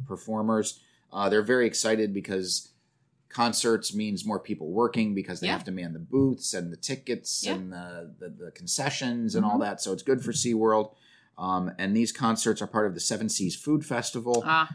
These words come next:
Speaker 1: which does begin as part of Mardi, their
Speaker 2: Okay.
Speaker 1: Mardi Gras celebration. And it runs on Fridays, Saturdays, and Sundays through May ninth.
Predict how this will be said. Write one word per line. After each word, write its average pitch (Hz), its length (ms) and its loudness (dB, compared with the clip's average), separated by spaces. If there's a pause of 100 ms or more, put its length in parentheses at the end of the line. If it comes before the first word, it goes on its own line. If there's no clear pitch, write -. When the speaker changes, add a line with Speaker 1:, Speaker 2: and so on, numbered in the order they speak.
(120)
Speaker 1:
which 101 220 0
does 107 180 2
begin 92 360 -4
as 80 80 -8
part 90 220 -6
of 78 120 -8
Mardi, 92 260 -4
their 78 220 -10
Speaker 2:
Okay. - 100 2
Speaker 1:
Mardi 107 200 2
Gras 95 180 0
celebration. 90 680 -4 (380)
And 92 280 -2
it 104 180 4
runs 107 360 0
on 90 240 -2
Fridays, 107 600 0
Saturdays, 87 500 -2
and 80 100 -8
Sundays 113 460 -2
through 98 220 -8
May 85 200 -4
ninth. 113 480 -2